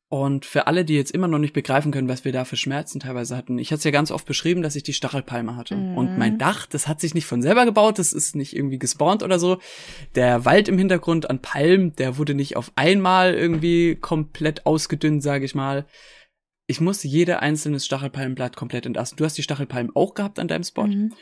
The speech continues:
Speaker 1: Bis heute spüre ich den rechten Teil meines rechten Daumens nicht mehr. Weil da irgendwie noch ein Nagel drin
Speaker 2: Alter.
Speaker 1: hängt. Ich versuch's schon seit Wochen,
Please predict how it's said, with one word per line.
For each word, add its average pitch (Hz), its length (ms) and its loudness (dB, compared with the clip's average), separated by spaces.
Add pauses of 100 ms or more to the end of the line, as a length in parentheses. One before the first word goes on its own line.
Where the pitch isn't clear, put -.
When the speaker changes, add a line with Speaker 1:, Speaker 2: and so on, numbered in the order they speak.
(220)
Speaker 1:
Bis 254 280 -2
heute 240 480 -2 (180)
spüre - 300 2
ich 165 120 -2
den 139 180 0
rechten 214 460 -2
Teil 135 420 0
meines 131 320 -2
rechten 156 280 -6
Daumens 127 320 -2
nicht 131 140 -10
mehr. - 200 -8 (720)
Weil 143 140 4
da 170 60 6
irgendwie 196 260 4
noch 165 160 0
ein 151 80 4
Nagel 220 320 4
drin 202 240 2
Speaker 2:
Alter. 202 260 6
Speaker 1:
hängt. 170 100 2
Ich - 100 -4
versuch's 175 300 -2
schon 175 180 -2
seit 139 340 0
Wochen, 214 400 2